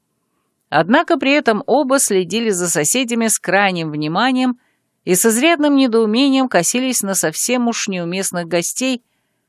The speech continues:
которым тоже каким-то чудом нашлось место –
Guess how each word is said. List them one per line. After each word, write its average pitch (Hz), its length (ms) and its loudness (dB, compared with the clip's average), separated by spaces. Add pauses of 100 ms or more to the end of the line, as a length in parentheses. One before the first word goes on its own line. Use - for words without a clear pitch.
(160)
которым 214 500 2
тоже 254 400 2
каким-то 151 460 -4
чудом 208 360 -2
нашлось 170 440 -4
место – 202 440 -2